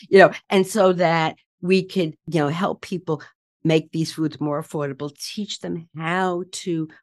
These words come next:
possibly make it, especially if you're on a, in a limited kitchen. Some people have, don't even have a full kitchen, so everybody can eat more healthily.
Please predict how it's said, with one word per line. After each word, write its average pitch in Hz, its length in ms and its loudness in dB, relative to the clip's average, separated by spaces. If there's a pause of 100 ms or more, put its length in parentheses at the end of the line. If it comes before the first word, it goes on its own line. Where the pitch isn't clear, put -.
(120)
possibly 165 380 -2
make 143 340 -4
it, 277 200 -8 (280)
especially 185 480 -4
if 165 100 -10
you're 170 220 -6
on 156 140 -4
a, 151 100 -6 (200)
in 151 100 -2
a 143 60 -4
limited 160 480 -4
kitchen. 170 520 -6
Some 147 220 -6
people 143 340 -8
have, 135 220 -8
don't 139 200 -4
even 139 120 -2
have 131 200 -6
a - 60 -18
full 139 160 -8
kitchen, 151 420 -8 (280)
so - 140 -6
everybody 151 420 -2
can 127 200 -10
eat 123 160 -10
more 113 120 -12
healthily. 113 480 -14